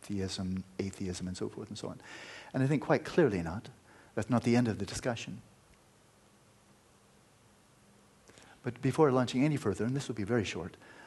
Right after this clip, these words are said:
but it's quite interesting that Stephen Hawking followed this same trajectory in, in his own brilliant line of thinking. Whenever his brief history of came, of time came out, what was it, twenty years ago or so, something like that?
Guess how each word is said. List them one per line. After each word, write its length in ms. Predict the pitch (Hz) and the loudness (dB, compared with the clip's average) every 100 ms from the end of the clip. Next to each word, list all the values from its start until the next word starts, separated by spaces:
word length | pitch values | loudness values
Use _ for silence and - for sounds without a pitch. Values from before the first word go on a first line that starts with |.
| - - | -20 -4
but 100 | 113 | 0
it's 200 | 110 110 - - | 0 0 -12 -2
quite 200 | 147 165 | 2 4
interesting 540 | 135 117 - 107 104 | 2 0 -4 -2 0
that 240 | 98 95 - - - | 0 0 -2 -14 -12
Stephen 400 | - - 143 117 | -10 2 2 2
Hawking 480 | 92 131 - 80 - - - - - - - - | 0 -4 -4 -8 -10 -20 -20 -20 -20 -20 -20 -20
followed 320 | - 120 113 | -2 2 2
this 120 | 107 - | 2 -2
same 280 | - 131 | 2 2
trajectory 540 | 117 107 104 - 98 95 | 2 0 0 0 -4 -2
in, 160 | 101 - | -4 -4
in 140 | 104 | -4
his 160 | 98 92 | -4 -2
own 200 | 110 104 | 0 0
brilliant 340 | 110 113 104 | 0 0 0
line 200 | 104 101 | 0 -2
of 60 | 95 | -2
thinking. 420 | - 107 87 90 - - - - - - - | -4 -4 -6 -10 -16 -20 -20 -20 -20 -20 -8
Whenever 320 | 104 117 131 | 2 4 4
his 180 | 117 107 | 4 2
brief 260 | 107 120 - | 0 -2 -2
history 360 | 117 123 - | -2 -2 -2
of 80 | 104 | -2
came, 300 | - 110 104 | -2 0 0
of 140 | - 101 | -4 -6
time 300 | - 123 104 | -2 -2 0
came 180 | 110 101 | -2 -2
out, 160 | 82 | -4
what 140 | 90 - | -8 -10
was 120 | - | -10
it, 60 | |
twenty 220 | - - 120 | -6 -2 0
years 160 | 117 | 0
ago 280 | 120 123 127 | 0 -2 -4
or 100 | 107 | -4
so, 300 | 101 - 123 | -2 -2 -4
something 260 | 131 123 127 | -4 -6 -4
like 160 | 120 117 | -6 -4
that? 180 | 123 | -8